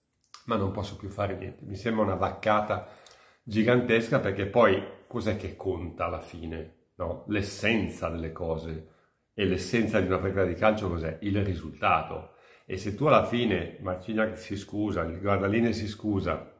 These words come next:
"Eh, è scappato, eh, ho fischiato, eh, ho alzato la bandierina", e ho capito, "Eh, però non ho giocato i supplementari, potevo andare in finale come Bayern Monaco", cioè, cos'è che conta alla fine? Il fatto, cioè,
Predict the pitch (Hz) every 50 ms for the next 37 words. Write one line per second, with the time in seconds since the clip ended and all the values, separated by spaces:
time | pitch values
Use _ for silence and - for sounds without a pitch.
0 | _ _ _ _ _ _ _ _ _ _ _ _ _ - _ - 117 117 110 101
1 | 98 101 107 107 101 95 92 - - - 101 104 107 101 - 110 104 98 98 98
2 | 98 101 98 - 113 104 104 - 113 107 110 107 101 - 90 90 98 110 117 117
3 | 107 98 92 92 95 98 101 101 101 98 - 104 101 104 113 104 95 101 98 95
4 | 101 101 101 104 110 101 90 78 78 78 - - - _ _ _ _ _ _ -
5 | 95 95 98 90 113 113 117 87 90 104 117 117 113 101 92 87 85 - 101 95
6 | 98 113 123 117 95 92 87 92 85 85 87 90 87 87 82 - 87 82 78 76
7 | 71 - - 95 92 90 80 78 76 - - - - _ - - 95 101 104 90
8 | 87 90 90 90 87 87 80 78 80 - - - 82 92 98 90 90 78 80 85
9 | 82 78 80 78 80 82 - 80 95 104 104 92 85 76 - 82 82 78 - -
10 | - 107 90 90 - - - - - - - - _ _ _ _ _ _ _ _
11 | _ _ _ _ _ _ _ _ - 120 113 110 147 143 - 117 104 - - 104
12 | 92 87 85 92 85 82 80 - - 82 76 - 73 73 - - _ _ _ _
13 | _ _ _ _ _ _ _ _ _ _ _ _ - 113 104 104 - - 107 110
14 | 127 - - - - - 76 67 - - - - - - 90 80 - - -